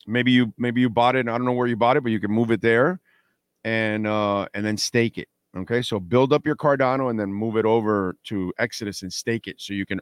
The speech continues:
earn interest on it. Get free Cardano. So it gets added on top of your Cardano,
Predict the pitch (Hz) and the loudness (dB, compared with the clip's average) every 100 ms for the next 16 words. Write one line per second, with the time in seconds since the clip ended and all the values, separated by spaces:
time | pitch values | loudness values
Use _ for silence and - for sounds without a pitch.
0 | - 110 113 110 117 - 90 - 73 - | -6 -4 -4 -4 -6 -6 -12 -10 -14 -14
1 | _ _ _ _ _ _ _ _ - 104 | _ _ _ _ _ _ _ _ -4 -4
2 | - - 139 123 107 107 107 110 85 - | -4 -2 0 2 0 0 0 -2 -2 -12
3 | _ _ _ _ - 107 95 107 98 117 | _ _ _ _ -4 -2 -2 -2 0 0
4 | 113 - 131 131 110 110 127 127 123 117 | -2 -2 0 2 0 0 2 0 2 0
5 | - 110 156 202 143 135 | 2 2 4 4 4 2